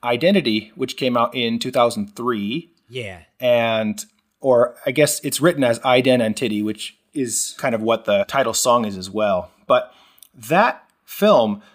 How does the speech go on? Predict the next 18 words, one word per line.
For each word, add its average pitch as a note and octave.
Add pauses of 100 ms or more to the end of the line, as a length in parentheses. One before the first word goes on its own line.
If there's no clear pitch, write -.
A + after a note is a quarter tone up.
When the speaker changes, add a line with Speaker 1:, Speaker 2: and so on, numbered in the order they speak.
(160)
Speaker 1:
was B2 (160)
based E3+
on A#2+
the A2
manga A2
written B2
by G#2
Miura A2
Jun. G#2+ (440)
And B2
Miura E3
Jun D#3+
is B2+
also D#3
one B2+
of B2+
those B2
guys G#2+